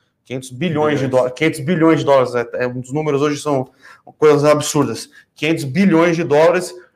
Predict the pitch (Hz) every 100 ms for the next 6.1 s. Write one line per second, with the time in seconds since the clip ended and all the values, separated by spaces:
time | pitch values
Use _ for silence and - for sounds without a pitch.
0 | _ 143 143 156 156 160 156 156 - 180
1 | 202 190 165 160 160 151 147 143 135 151
2 | 180 160 160 160 160 147 - 196 185 165
3 | 165 170 185 196 196 190 - - _ _
4 | _ _ _ _ 147 151 151 196 196 190
5 | 190 151 156 170 160 147 147 160 180 180
6 | -